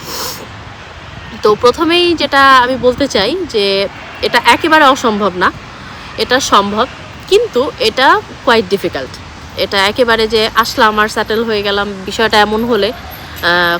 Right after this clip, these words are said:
কত মানুষের স্বপ্ন যে আমরা ইউরোপে যাব, ইউরোপে সেটেল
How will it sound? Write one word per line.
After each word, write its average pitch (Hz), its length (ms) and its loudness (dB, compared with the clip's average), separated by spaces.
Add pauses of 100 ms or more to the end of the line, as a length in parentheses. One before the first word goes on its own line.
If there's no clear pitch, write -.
কত 302 180 4
মানুষের 285 440 4
স্বপ্ন 196 680 0
যে 180 240 2
আমরা 185 480 0
ইউরোপে 185 460 -2
যাব, 170 400 -2
ইউরোপে 170 440 -4
সেটেল 175 360 -4